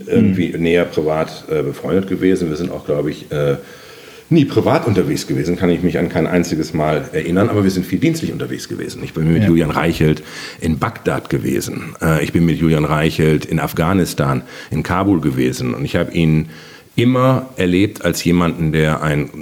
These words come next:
Speaker 1: großartiger Reporter ist, unglaublich umsichtig, sehr ruhig. Und ich hab ihn erlebt, äh, in einer Qualität, wie sie eben auch von anderen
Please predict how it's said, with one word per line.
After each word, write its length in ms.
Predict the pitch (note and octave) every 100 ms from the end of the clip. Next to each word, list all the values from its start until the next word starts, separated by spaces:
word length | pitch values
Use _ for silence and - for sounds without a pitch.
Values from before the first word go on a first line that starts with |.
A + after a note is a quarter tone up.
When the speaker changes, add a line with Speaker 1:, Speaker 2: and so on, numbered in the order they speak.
| D2
Speaker 1:
großartiger 720 | D2 F#2 G2+ F2+ E2 E2 D2
Reporter 440 | D2+ C#2 D#2 -
ist, 320 | - A#2+ - - _ -
unglaublich 760 | F2+ E2+ E2 D#2+ C#2+ - -
umsichtig, 920 | G2+ G2 F#2 F2+ G2 - G#2+ A2+ - - - - -
sehr 240 | F2+ F2 D#2+
ruhig. 400 | C#2 D#2+ G2 G2
Und 120 | F2+
ich 120 | E2
hab 100 | F#2
ihn 120 | G2
erlebt, 680 | D2+ D#2+ D2 G2 A#2 - - - _ - - -
äh, 440 | F#2 F#2 F#2 F2+ - - _ _ _
in 160 | F#2 F2+
einer 320 | F2 E2+ E2+ -
Qualität, 680 | - E2 D#2 - F#2 - -
wie 340 | E2 F#2 F#2+
sie 240 | D#2+ F2+ -
eben 200 | F#2 F#2
auch 200 | G#2+ -
von 240 | F#2 -
anderen 440 | A#2 A#2+ E2+ D2+